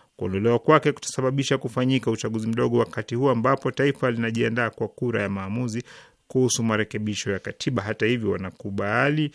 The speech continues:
kuwa mashtaka dhidi ya Bwana Sonko ni mazito na yanaweza kuchangia kuondolewa kwake ofisini.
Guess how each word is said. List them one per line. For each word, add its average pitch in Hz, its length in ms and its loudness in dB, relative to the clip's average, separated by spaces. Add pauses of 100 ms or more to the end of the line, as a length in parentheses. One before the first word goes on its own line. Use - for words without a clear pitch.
(280)
kuwa 139 220 8
mashtaka 120 580 4
dhidi 123 280 0
ya 120 180 8
Bwana 120 240 2
Sonko 151 360 -2
ni 135 80 0
mazito 123 440 0
na 92 100 -2
yanaweza 117 460 2
kuchangia 123 520 0
kuondolewa 120 480 0
kwake - 360 2
ofisini. 110 520 2